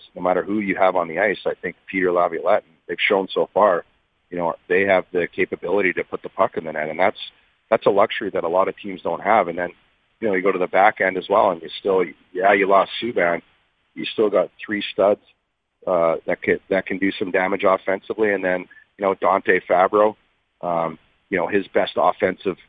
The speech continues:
time in the N H L is yet to come, but you can see he's got that, he's got that poise and ability as well. So I really, you know, it'd be hard,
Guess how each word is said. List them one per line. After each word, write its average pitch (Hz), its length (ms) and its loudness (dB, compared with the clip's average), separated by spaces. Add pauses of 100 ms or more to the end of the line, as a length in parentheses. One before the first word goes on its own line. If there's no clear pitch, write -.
(580)
time 101 280 2
in 92 80 -2
the 92 100 0
N 95 80 2
H 95 200 0
L 95 180 4
is 87 100 -4
yet 95 180 -4
to - 60 -12
come, 107 220 -2
but 101 100 -4
you 80 80 -12
can 90 200 -16
see 101 160 -6
he's 98 160 -6
got 87 240 2
that, 85 280 0
he's 92 140 -16
got 95 200 0
that 85 160 0 (100)
poise 92 280 2
and 87 100 -10
ability 87 380 -4
as 76 140 -10
well. 82 340 4
So 73 220 -4 (420)
I 104 60 4
really, 95 400 2 (300)
you 87 80 -12
know, 85 160 -4
it'd - 360 -10
be 92 100 -2
hard, 98 260 4